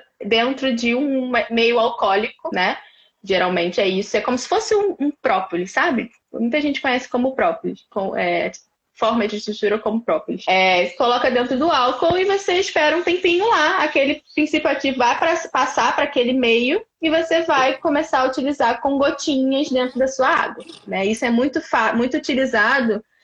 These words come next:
principalmente quando as pessoas não gostam do chá, né? Porque eu até coloquei um chá,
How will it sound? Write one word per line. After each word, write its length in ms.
principalmente 540
quando 140
as 80
pessoas 300
não 200
gostam 440
do 80
chá, 440
né? 180
Porque 140
eu 60
até 160
coloquei 500
um 80
chá, 440